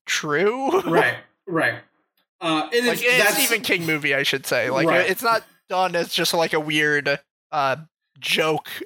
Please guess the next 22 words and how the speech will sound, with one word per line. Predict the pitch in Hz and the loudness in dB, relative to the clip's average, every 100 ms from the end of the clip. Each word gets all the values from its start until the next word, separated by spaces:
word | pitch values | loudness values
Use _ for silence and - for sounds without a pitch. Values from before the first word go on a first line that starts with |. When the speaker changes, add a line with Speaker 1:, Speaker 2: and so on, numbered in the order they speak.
| - | -6
Speaker 1:
at | 156 147 | -4 0
the | 151 143 139 151 | 2 2 2 0
expense | - - 160 196 | 0 0 2 2
of | 151 | 0
Speaker 2:
Right, | 139 | 0
Speaker 1:
that | |
Speaker 2:
no, | - | 2
Speaker 1:
character. | 139 - 143 | 2 2 2
It's | 175 175 | 2 2
Speaker 2:
it's | - | 2
Speaker 1:
said | 202 175 | 2 2
with | 160 | 2
Speaker 2:
implied | 160 160 147 | 2 4 4
Speaker 1:
a | 185 | 0
Speaker 2:
to | |
be | 175 185 170 | 0 0 2
like, | 160 147 | 0 -2
"No, | 156 175 | -2 0
there's | 196 202 | 0 0
something | - - 170 | -2 0 -2
to | - 185 131 | -2 -2 -2
it." | 113 | -4